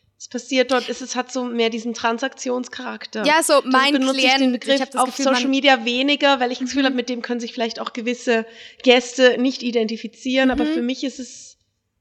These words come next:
Speaker 1: ja,
Speaker 2: Also
Speaker 1: eigentlich
Speaker 2: ja,
Speaker 1: ist es der richtige Begriff, ja. Spannend.
Speaker 2: theoretisch der richtige Begriff, aber du hast es sehr, sehr gut gesagt. Ich hab dann auch immer das Gefühl, die Leute sind direkt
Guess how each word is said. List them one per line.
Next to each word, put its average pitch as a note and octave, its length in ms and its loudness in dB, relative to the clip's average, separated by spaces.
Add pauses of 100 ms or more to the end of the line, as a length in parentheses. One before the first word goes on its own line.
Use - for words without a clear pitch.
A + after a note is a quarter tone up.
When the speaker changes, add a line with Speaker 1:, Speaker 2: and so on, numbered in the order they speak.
(300)
Speaker 1:
ja, A#3 480 -6 (300)
Speaker 2:
Also B3+ 200 2
Speaker 1:
eigentlich C#4 120 8
Speaker 2:
ja, C#4+ 160 6
Speaker 1:
ist C#4+ 80 0
es - 80 -18
der A#3 160 -8
richtige A#3+ 320 -10
Begriff, G#3 240 -10
ja. A3+ 80 -18
Spannend. - 340 -16
Speaker 2:
theoretisch D#4 540 0
der D4+ 180 2
richtige D4+ 340 -6
Begriff, C#4+ 400 -6
aber C#4 400 0
du C4+ 120 -6
hast C#4 100 -6
es D4 160 -6
sehr, D#4+ 160 -4
sehr D#4 160 -4
gut D4 180 -8
gesagt. C#4+ 380 -4
Ich - 180 -10
hab C#4 140 -6
dann B3+ 160 -8
auch A#3+ 140 -10
immer B3 100 -6
das A#3 180 -6
Gefühl, A#3 340 -6
die G#3+ 80 -8
Leute G#3+ 460 -4
sind G#3+ 240 -10
direkt - 520 -14